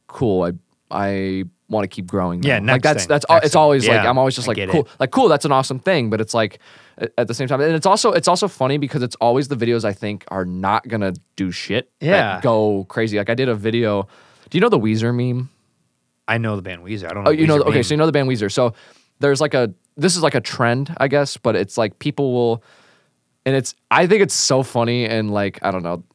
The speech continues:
Speaker 1: I, I will send it to, like, like, like, my brother is around your age, and, like, I've shown it to him, and, like, he won't get it. You know what I mean? But I don't, I don't
Speaker 2: I
Speaker 1: know
Speaker 2: don't
Speaker 1: what
Speaker 2: get
Speaker 1: it
Speaker 2: a
Speaker 1: is.
Speaker 2: lot of memes.
Speaker 1: It's, it's okay, but, like, I'll exp-, this one is, is, is, like, easy to understand 'cause it's just, like, s-, for example, like,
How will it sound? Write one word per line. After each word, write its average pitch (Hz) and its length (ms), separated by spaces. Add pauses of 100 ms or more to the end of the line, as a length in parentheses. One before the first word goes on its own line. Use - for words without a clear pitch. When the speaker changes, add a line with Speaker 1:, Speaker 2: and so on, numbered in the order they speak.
(100)
Speaker 1:
I, 113 360
I 127 80
will 143 100
send 131 240
it 123 100
to, 127 100
like, 104 300 (840)
like, 127 180
like, 131 220
my 139 80
brother 123 540
is 113 220
around 113 320
your 117 160
age, 117 260
and, 104 220
like, 98 240
I've 107 140
shown 110 240
it 101 120
to 113 100
him, 104 120
and, 101 100
like, 92 140
he 98 120
won't 87 180
get - 160
it. - 180
You 156 100
know 139 80
what 123 100
I 117 40
mean? 117 200
But 120 100
I 143 100
don't, 160 100
I 175 60
don't 185 40
Speaker 2:
I - 20
Speaker 1:
know 143 80
Speaker 2:
don't 151 60
Speaker 1:
what 135 60
Speaker 2:
get 131 100
Speaker 1:
it - 20
Speaker 2:
a - 20
Speaker 1:
is. 113 60
Speaker 2:
lot 113 100
of 107 80
memes. 101 560
Speaker 1:
It's, 170 220
it's 160 160
okay, 117 220
but, 147 160
like, 147 280 (320)
I'll 160 160
exp-, - 160
this 208 220
one 226 140
is, 180 160
is, 143 240
is, 135 160
like, 113 160
easy 110 320
to 104 100
understand 92 380
'cause 117 100
it's 113 140
just, 147 200
like, 123 220 (160)
s-, - 160 (100)
for 156 120
example, 135 400
like, 113 300